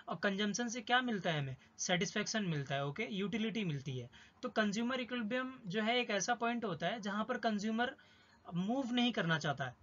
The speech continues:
stick रहता है, वो उसी point पर रहना चाहता है, ठीक है? Let's suppose करते हैं ये point ये है, तो consumer जो है वो इसी point पर रहना चाहेगा, ना तो ये उसके ऊपर जाने की कोशिश करेगा, ना तो इसके नीचे जाने की कोशिश करेगा,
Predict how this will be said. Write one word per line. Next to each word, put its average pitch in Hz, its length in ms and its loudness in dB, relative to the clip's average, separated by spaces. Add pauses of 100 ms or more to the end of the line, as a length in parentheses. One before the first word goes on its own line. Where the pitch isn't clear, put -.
stick - 340 -2
रहता 147 260 2
है, 127 80 -2
वो 190 140 -2
उसी 247 280 -4
point 226 300 0
पर 247 100 -2
रहना 214 300 2
चाहता 139 280 0
है, 123 140 -8 (540)
ठीक 170 200 2
है? 254 240 -2
Let's 196 240 0
suppose 214 200 0
करते 226 260 -2
हैं 226 60 0
ये 233 80 2
point 220 280 -2
ये 208 180 0
है, 190 220 -4 (280)
तो 202 80 -6
consumer 226 440 2
जो 247 120 -4
है 262 60 0
वो 269 120 -4
इसी 269 220 -4
point 254 260 -2
पर 262 80 2
रहना 220 240 2
चाहेगा, 143 340 0
ना 190 200 2
तो 240 120 -4
ये 240 160 0
उसके 247 220 -4
ऊपर 214 280 0
जाने 220 240 2
की 233 60 0
कोशिश 226 200 0
करेगा, 233 260 -2
ना 214 180 0
तो 226 100 -6
इसके 214 220 -6
नीचे 202 260 -4
जाने 196 220 -4
की 202 60 -4
कोशिश 190 220 -4
करेगा, 185 320 -2